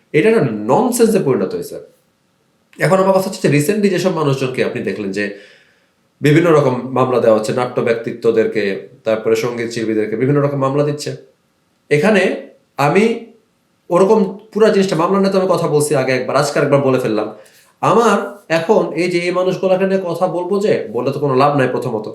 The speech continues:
কারণ মামলা তো কোটি কোটি হচ্ছে এবং আমি জানি যে কোনো মামলায় ধোপে টিকবে না। দ্বিতীয়ত এই মানুষগুলার ব্যাপারে কথা বলার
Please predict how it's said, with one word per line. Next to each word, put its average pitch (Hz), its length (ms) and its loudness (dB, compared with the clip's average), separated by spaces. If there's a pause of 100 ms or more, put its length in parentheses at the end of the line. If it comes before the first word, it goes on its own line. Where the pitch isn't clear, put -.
কারণ 117 140 -6
মামলা 120 360 0
তো 175 60 0
কোটি 147 220 4
কোটি 143 160 4
হচ্ছে 131 340 0
এবং 131 180 -4
আমি 139 120 0
জানি 147 140 6
যে 147 100 2
কোনো 147 160 2
মামলায় 135 300 2
ধোপে 110 180 -2
টিকবে 95 280 -4
না। 95 60 -6 (460)
দ্বিতীয়ত 247 420 4 (760)
এই 196 140 4
মানুষগুলার 202 720 2
ব্যাপারে 156 380 2
কথা - 280 -2
বলার 147 640 0